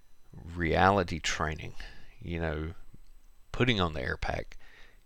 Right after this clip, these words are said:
going in a fire, fighting that fire, feeling the heat, feeling the steam, you know, watching the flames move up the wall,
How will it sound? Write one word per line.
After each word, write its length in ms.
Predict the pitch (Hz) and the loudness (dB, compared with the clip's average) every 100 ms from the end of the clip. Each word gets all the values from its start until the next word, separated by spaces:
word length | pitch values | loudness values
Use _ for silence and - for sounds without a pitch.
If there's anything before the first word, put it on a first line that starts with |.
| - - | -20 -12
going 320 | 80 92 90 | -4 -2 -2
in 100 | 85 | -2
a 40 | 73 | -4
fire, 480 | - - - - - - - - - - - | -6 -6 -8 -12 -14 -18 -20 -20 -20 -20 -20
fighting 640 | - - 95 95 98 73 | -14 2 8 8 6 0
that 160 | 69 | -4
fire, 240 | - 69 69 | -4 -4 -4
feeling 380 | - 101 82 65 | -2 0 -2 -4
the 60 | |
heat, 560 | - - 101 87 - - - | -6 -2 -2 -2 -4 -4 -2
feeling 560 | - 90 87 85 85 | 0 2 2 0 -2
the 100 | 80 | -2
steam, 800 | 76 - - 98 101 101 101 104 - - - - - - - - | -2 0 4 6 6 4 0 -2 -6 -8 -14 -18 -20 -20 -18 -8
you 80 | 90 | -4
know, 260 | 82 76 | 0 0
watching 600 | 78 82 92 101 - 92 | -2 4 8 8 6 -2
the 60 | 80 | -4
flames 680 | - 90 90 92 87 80 - | -6 -4 0 2 0 -6 -6
move 240 | 82 80 - | -6 -6 -2
up 160 | 113 | -2
the 80 | - | -2
wall, 480 | 80 80 76 78 76 | -2 0 0 -2 -6